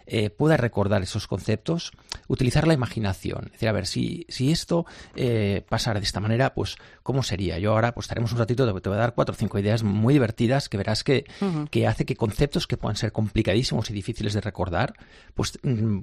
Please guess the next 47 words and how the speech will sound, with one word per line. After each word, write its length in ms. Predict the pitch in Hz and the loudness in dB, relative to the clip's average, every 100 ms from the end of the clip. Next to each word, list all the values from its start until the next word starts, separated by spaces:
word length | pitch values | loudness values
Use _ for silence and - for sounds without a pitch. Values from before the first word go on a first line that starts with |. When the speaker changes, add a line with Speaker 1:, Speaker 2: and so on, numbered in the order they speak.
| - | -2
Speaker 1:
puedas 320 | 127 151 147 | 4 4 4
tener 260 | - 120 110 | -2 0 0
un, 280 | 113 110 101 | 0 0 -2
una 220 | 117 110 104 | -2 -2 -2
regla 240 | 101 104 | -2 -2
mnemotécnica, 640 | 104 98 117 113 123 143 | -2 -2 0 0 0 2
una 260 | 117 120 120 | 2 4 2
manera 400 | 113 101 123 113 | 0 0 2 2
lúdica. 460 | 95 151 123 101 90 | 6 6 6 2 -2
Al 40 | |
final, 240 | - 110 | 0 0
cuando 200 | 135 123 | 2 -2
tú 200 | - 131 | -2 0
lo 120 | 135 117 | 2 2
vinculas 640 | 104 101 117 110 104 - | 0 -2 0 0 -2 -6
a, 20 | |
a 240 | 95 90 107 | -8 -2 2
algo, 240 | 135 110 | 4 2
a 40 | |
tu 100 | 104 | 2
imaginación, 640 | 101 92 - 80 - 131 123 | -2 -4 -6 -4 2 4 4
a 40 | |
un 100 | 104 | 2
ejemplo, 420 | 95 127 151 123 | 0 2 2 2
a 40 | 101 | 0
un, 200 | 104 98 - | 0 -4 -6
a 60 | |
un 100 | 107 | -6
caso, 420 | 95 107 - 101 - - - - | -2 -2 0 -2 -2 -10 -14 -6
eh, 380 | 123 113 104 101 | 0 0 0 -2
entretenido, 600 | 110 110 110 104 107 127 | -2 -2 -2 -2 2 2
eso 120 | 127 135 | 4 2
ya 80 | |
no 80 | 123 | 2
se 120 | 107 | 0
te 100 | - | -2
olvida 320 | 92 107 95 90 | 0 0 0 2
nunca. 440 | 110 156 - - - | 6 6 4 -10 -12
Por 100 | - | -12
ejemplo, 300 | - 127 90 | -2 -2 0
te 80 | - | -2
voy 20 | |
a 40 | 110 | 0
poner 140 | 131 131 | 0 0
un, 60 | |
un 80 | 135 | 0
ejemplo 380 | 127 143 175 | 2 2 4